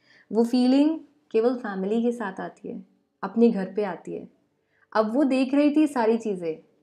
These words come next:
वो हर एक चीज़ को नोटिस कर रही थी। She was happy, but she was sad। She wanted to cry, she wanted to touch everything, and she was like, "I just want to relive everything," but she was horrified।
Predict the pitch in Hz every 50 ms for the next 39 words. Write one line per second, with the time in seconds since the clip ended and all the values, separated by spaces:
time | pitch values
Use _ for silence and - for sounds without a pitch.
0 | _ _ _ _ _ 254 277 240 233 247 269 277 302 302 285 294 - 269 269 277
1 | 254 - - 302 277 254 233 226 254 262 254 262 - 247 233 220 208 202 190 196
2 | 202 190 185 - _ _ _ _ _ - - 254 233 254 277 254 226 208 208 208
3 | 196 196 - 226 214 196 190 - 185 202 202 196 - 220 202 202 202 196 - -
4 | 196 180 170 170 - - - _ _ _ _ _ _ _ _ _ _ _ _ _
5 | - 269 254 240 226 220 220 220 254 233 233 - 285 269 - - 240 233 214 196
6 | 196 208 220 214 196 190 190 - 247 240 233 233 240 226 262 233 262 285 - -
7 | 240 233 233 - 262 254 240 254 262 233 262 247 254 254 262 254 254 269 247 277
8 | 320 294 269 269 262 262 302 294 - - - - - - - _ _ _ 202 226
9 | 233 254 254 294 311 277 254 247 240 254 254 247 302 311 302 233 226 233 247 262
10 | 262 269 262 240 240 220 208 220 233 233 240 240 226 208 185 202 - - 233 214
11 | 226 240 233 - - 233 214 214 233 233 - 226 202 180 - -